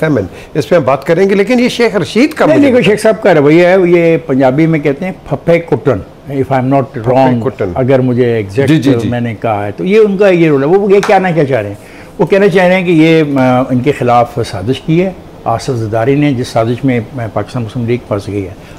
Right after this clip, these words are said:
Speaker 2: अब भाई, पाकिस्तान मुस्लिम लीग अकेली नहीं है,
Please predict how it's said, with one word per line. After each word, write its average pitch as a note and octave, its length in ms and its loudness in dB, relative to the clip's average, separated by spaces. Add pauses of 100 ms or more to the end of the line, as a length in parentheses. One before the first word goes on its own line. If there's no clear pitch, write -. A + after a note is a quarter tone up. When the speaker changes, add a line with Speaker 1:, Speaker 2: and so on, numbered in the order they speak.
Speaker 2:
अब B2+ 120 0
भाई, B2 200 2
पाकिस्तान C#3 480 -2
मुस्लिम C3 300 -2
लीग C#3+ 240 0
अकेली C3 440 0
नहीं C3+ 400 4
है, C3 280 2